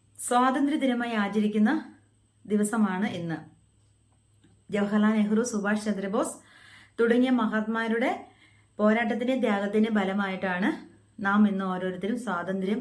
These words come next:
അനുഭവിക്കുന്നത്. നമ്മുടെ രാജ്യം സ്വാതന്ത്ര്യം നേടിയെടുത്തത്, അല്ലേ? നമ്മൾ ഓരോരുത്തർക്കും നമ്മുടെ ഇതായിട്ടുള്ള സ്വാതന്ത്ര്യങ്ങളുണ്ട്.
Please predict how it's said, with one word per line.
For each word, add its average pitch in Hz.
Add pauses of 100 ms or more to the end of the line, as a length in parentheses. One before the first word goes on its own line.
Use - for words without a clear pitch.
(140)
അനുഭവിക്കുന്നത്. 170 (140)
നമ്മുടെ 190 (100)
രാജ്യം 185 (1160)
സ്വാതന്ത്ര്യം 220
നേടിയെടുത്തത്, 185 (1040)
അല്ലേ? 175 (960)
നമ്മൾ 294 (140)
ഓരോരുത്തർക്കും 285 (1000)
നമ്മുടെ 233 (1160)
ഇതായിട്ടുള്ള 247 (140)
സ്വാതന്ത്ര്യങ്ങളുണ്ട്. 202